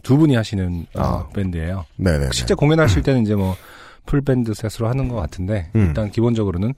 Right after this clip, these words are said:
Speaker 2: 음, 음.
Speaker 1: 바이올리니스트와
Speaker 2: 네.
Speaker 1: 베이시스트의 조합이에요.
Speaker 2: 어, 어, 예, 예.
Speaker 1: 상당히 이색적인 조합이죠.
Speaker 2: 그 바이올린을 그 저희가 뭐 녹음하는 광경을 보질 못했으니까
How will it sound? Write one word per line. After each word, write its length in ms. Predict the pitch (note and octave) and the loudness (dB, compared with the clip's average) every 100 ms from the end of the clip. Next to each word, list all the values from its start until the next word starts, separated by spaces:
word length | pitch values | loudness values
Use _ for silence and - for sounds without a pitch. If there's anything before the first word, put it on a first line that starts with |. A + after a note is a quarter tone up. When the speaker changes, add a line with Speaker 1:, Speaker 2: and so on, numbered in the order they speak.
| - | -2
Speaker 2:
음, 40 | A2+ | 0
음. 260 | D#2 D2 | 0 -2
Speaker 1:
바이올리니스트와 1400 | C#2 G2 A#2 C3+ C#3 C3 B2+ B2 A#2 G#2+ - - F2+ G#2 G#3 | -2 -2 0 0 0 0 0 0 0 -2 -4 -4 -2 0 0
Speaker 2:
네. 100 | G#2+ F2 E2+ C3+ F2+ - - | 2 2 4 4 2 -2 -2
Speaker 1:
베이시스트의 800 | A2 C#3 - B2+ - - G#2 A#2+ | 2 2 2 -2 -2 0 2 2
조합이에요. 440 | F2+ D#2 D#2 D#2 | 2 2 0 -2
Speaker 2:
어, 40 | D2 | -4
어, 60 | D2 | -2
예, 60 | E2+ D2+ | 0 0
예. 20 | C2+ | -2
Speaker 1:
상당히 320 | C2+ F3 C3 | 0 2 2
이색적인 320 | G#2+ - G2+ | 0 -2 -2
조합이죠. 320 | D#2 D2+ C#2+ - - - | -2 -4 -8 -14 -18 -16
Speaker 2:
그 100 | - | 0
바이올린을 920 | - G2 B2 C3+ B2 A#2+ B2+ B2 D2 C2+ - - - - _ _ | 2 6 8 8 8 4 4 2 2 -4 -12 -20 -20 -20 _ _
그 120 | - - _ - | -6 -6 _ 2
저희가 360 | A#2+ C#3+ D3+ G2+ | 6 6 6 4
뭐 120 | A#2 F#3 | 2 4
녹음하는 340 | A2+ D#3+ E3 | 4 4 2
광경을 280 | C#3 A2+ C3 | 2 2 2
보질 300 | - G#2+ D#3 | 2 4 4
못했으니까 840 | D#3+ G2 G2 - E2+ D#2 G#2+ F#2+ | 2 2 0 0 -4 -2 0 -2